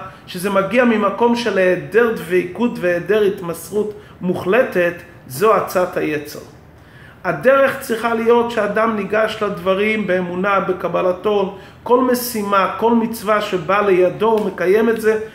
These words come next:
כי זה רצון השם, והוא לא נכנס לשום חישובים. "אי עלמא דבי אזלינן כבי הילולא דמיא", "חטא ואכול, חטא וישתה", וכל דבר מחבר אותך לעצמות אין סוף, שים את כל החשבונות בצד.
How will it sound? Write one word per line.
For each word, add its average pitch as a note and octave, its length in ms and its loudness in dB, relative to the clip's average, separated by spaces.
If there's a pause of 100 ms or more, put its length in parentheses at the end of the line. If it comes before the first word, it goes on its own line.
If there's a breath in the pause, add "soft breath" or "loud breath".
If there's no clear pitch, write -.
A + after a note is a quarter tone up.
(120 loud breath)
כי G3 100 -4
זה B3 140 4
רצון C4+ 360 2
השם, C4+ 380 2 (380 loud breath)
והוא F#3+ 120 2
לא A#3+ 100 4
נכנס A#3+ 360 0
לשום A#3+ 320 0
חישובים. B3+ 720 0 (220 loud breath)
"אי A#3 240 2
עלמא A#3+ 300 2
דבי G3+ 380 0
אזלינן A#3 500 -2
כבי G3 220 0
הילולא A3+ 400 2
דמיא", A3 520 2
"חטא - 240 -6
ואכול, A#3+ 540 0 (340 loud breath)
חטא G#3+ 240 0
וישתה", B3 520 0
וכל C4 320 2
דבר B3+ 320 2
מחבר A#3+ 400 2
אותך B3 360 0
לעצמות A3+ 420 -2
אין G#3+ 120 0
סוף, B3 400 2 (220 loud breath)
שים B3+ 240 0
את B3 100 -4
כל A#3+ 200 0
החשבונות G#3+ 600 0
בצד. G3 340 -2